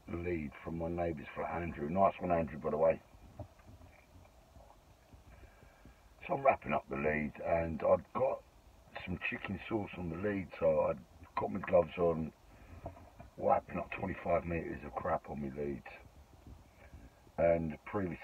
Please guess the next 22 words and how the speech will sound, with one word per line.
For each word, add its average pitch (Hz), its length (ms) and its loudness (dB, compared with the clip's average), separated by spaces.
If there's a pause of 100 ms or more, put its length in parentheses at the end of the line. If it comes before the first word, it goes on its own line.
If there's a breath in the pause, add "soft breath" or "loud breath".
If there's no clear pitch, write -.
to 76 60 -8
that, 76 80 8
I'd 76 220 2
put 85 220 -6
my 82 400 2 (220)
frozen 87 440 2 (160)
food, 80 320 6
two 95 140 2
bottles - 260 4
of - 120 -10
frozen 82 360 10
water 80 360 0
in 71 80 0
a 67 40 0 (220)
freezer, 78 560 -4 (340)
you 82 80 -6
know, 82 200 2
them 76 200 0
cold 76 200 2
bags - 320 -2
from 71 100 -6
Lidl, 71 260 -6